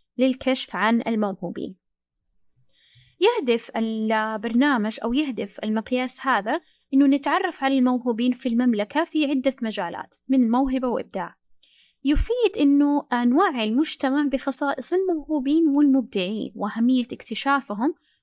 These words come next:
وتحقيق العدالة والإنصاف في اختيارهم. أما بالنسبة للفئة المستهدفة فهو يستهدف طلبة التعليم العام من الصف الثالث ابتدائي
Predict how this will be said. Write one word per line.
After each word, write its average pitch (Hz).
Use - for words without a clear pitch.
وتحقيق 359
العدالة 240
والإنصاف 285
في 311
اختيارهم. 190
أما 403
بالنسبة 226
للفئة 214
المستهدفة 220
فهو 370
يستهدف 339
طلبة 311
التعليم 269
العام 220
من 196
الصف 220
الثالث 311
ابتدائي 294